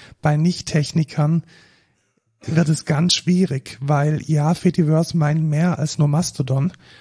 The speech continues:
aber in dem Augenblick, in dem auch eine Tagesschau, ein Spiegel und diese Mainstream-Medien von Mastodon reden, das dann einzuordnen in diesen Gedanken von einem Fediverse muss geschehen, damit die Leute da auch verstehen, worum es geht,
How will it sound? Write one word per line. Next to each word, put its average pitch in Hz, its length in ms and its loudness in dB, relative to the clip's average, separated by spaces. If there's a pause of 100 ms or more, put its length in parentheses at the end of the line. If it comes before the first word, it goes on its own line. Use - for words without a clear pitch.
(140)
aber 156 200 0
in 156 60 0
dem 175 200 2
Augenblick, 160 520 0
in 156 100 0
dem 156 200 0
auch 156 200 0
eine 147 100 0
Tagesschau, 156 640 0
ein 156 140 0
Spiegel 165 480 -2
und 151 160 0
diese 147 240 -2
Mainstream-Medien 151 1000 0
von 147 160 -2
Mastodon 147 560 0
reden, 139 400 -2 (420)
das - 260 -2
dann 156 200 2
einzuordnen 156 1000 0 (340)
in 156 180 -4
diesen 151 440 0
Gedanken 156 560 -2
von 151 180 0
einem 143 100 0
Fediverse 151 760 0 (400)
muss 160 400 0
geschehen, 165 540 0 (140)
damit 156 320 0
die 165 40 0
Leute 156 360 0
da 147 200 0
auch 98 160 0
verstehen, 160 480 0
worum 151 220 0
es - 160 -4
geht, 156 320 -4